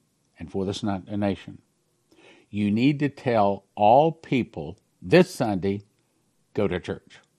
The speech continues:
Next, next time you talk, every time you talk, <laughs> last thing you say is, "Go to church, go back to church, turn back to Jesus." That's, I think I would say, is his greatest failure.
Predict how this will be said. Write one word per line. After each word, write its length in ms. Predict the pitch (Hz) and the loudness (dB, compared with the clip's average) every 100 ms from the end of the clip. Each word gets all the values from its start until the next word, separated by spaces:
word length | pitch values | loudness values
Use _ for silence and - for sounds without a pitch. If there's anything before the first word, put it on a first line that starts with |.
| _ _ _ | _ _ _
Next, 220 | 143 147 | 0 2
next 220 | 185 196 - | 4 2 2
time 260 | 151 127 | -2 0
you 80 | 107 | -2
talk, 320 | 101 - - _ - | -2 -4 -6 _ -6
every 240 | 151 185 | -4 -2
time 260 | - 175 175 | 0 2 2
you 120 | 170 | 0
talk, 360 | 160 160 - _ _ _ _ | 0 0 -2 _ _ _ _
<laughs> 360 | _ - - - | _ -16 -10 -4
last 300 | 101 131 139 | 2 2 2
thing 160 | 156 156 | 0 0
you 100 | 143 | -2
say 300 | - 147 156 | 2 0 2
is, 320 | 101 82 - _ _ _ _ _ _ _ _ | -2 -4 -10 _ _ _ _ _ _ _ _
"Go 120 | 104 90 | -6 -6
to 120 | 95 | -6
church, 340 | - 85 - | -10 -14 -14
go 120 | - 92 | -8 -4
back 200 | 104 - | -4 -6
to 100 | 95 | -12
church, 360 | - - - - _ - | -14 -18 -20 -20 _ -8
turn 240 | 117 113 | -6 -2
back 220 | 117 110 | -2 -2
to 80 | 120 | -6
Jesus." 600 | 98 92 - - 95 - _ _ _ _ _ _ _ _ | -6 -6 -8 -14 -20 -20 _ _ _ _ _ _ _ _
That's, 320 | - 110 110 - - | -2 -2 -2 -8 -6
I 160 | 107 | -4
think 480 | 110 - 117 107 - | -4 -6 -4 -4 -4
I 80 | 110 | -2
would 240 | 107 104 | 0 -2
say, 360 | - 113 107 101 | -4 -2 0 -2
is 300 | 104 101 - | -2 -6 -4
his 220 | 101 92 | -6 -6
greatest 460 | 87 95 92 92 - | -4 -2 -2 -6 -8
failure. 400 | 85 71 69 | -14 -12 -18